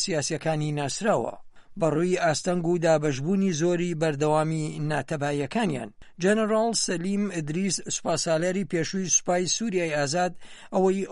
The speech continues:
خۆرئاوە پشتیوانی دەکات، بەم دواییانە ناومێدی خۆی دەربڕی لە وتەیەکدا بۆ دەنگی ئەمریکا سەبارەت بەو دەمەبۆڵەیی لە میانی کۆبوونەوەیەکی نائاسایی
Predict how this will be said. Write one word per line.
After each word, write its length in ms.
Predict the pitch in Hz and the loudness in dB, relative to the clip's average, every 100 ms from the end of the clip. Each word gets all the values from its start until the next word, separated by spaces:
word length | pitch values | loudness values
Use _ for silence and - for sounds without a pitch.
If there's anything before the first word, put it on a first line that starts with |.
| - | -2
خۆرئاوە 480 | 202 170 160 160 202 | 0 2 2 2 2
پشتیوانی 540 | 202 - 196 180 185 180 | -2 -2 0 0 0 -2
دەکات، 300 | 170 180 180 180 165 | -2 -2 -2 -2 0
بەم 160 | 185 196 | 0 2
دواییانە 520 | 185 170 165 160 170 165 170 | 2 2 2 2 0 0 0
ناومێدی 640 | 165 156 160 160 147 147 | 0 0 -2 -2 -2 -4
خۆی 220 | - 170 160 | -2 -2 0
دەربڕی 520 | 190 175 170 190 196 - - - 196 | 0 0 0 0 -2 -8 -18 -2 4
لە 60 | 180 | 4
وتەیەکدا 580 | 160 - 170 185 165 175 165 | 4 0 -2 -2 2 4 4
بۆ 100 | 160 156 | 2 0
دەنگی 300 | 170 165 165 | 0 0 0
ئەمریکا 480 | 156 160 208 - 185 175 - - - | 0 0 0 2 2 2 -4 -12 0
سەبارەت 500 | 214 175 165 170 143 160 | 2 4 4 2 0 2
بەو 140 | 196 202 | 2 2
دەمەبۆڵەیی 720 | 185 180 170 165 160 160 185 175 | 0 2 2 2 2 0 -2 -2
لە 60 | 165 | -2
میانی 440 | 160 151 156 160 156 - - - | 0 0 0 -2 -4 -10 -18 0
کۆبوونەوەیەکی 840 | 196 160 160 156 180 208 - 196 175 | 2 4 2 2 2 0 0 0 0
نائاسایی 760 | 165 156 151 156 156 160 156 | 0 0 0 0 0 0 -4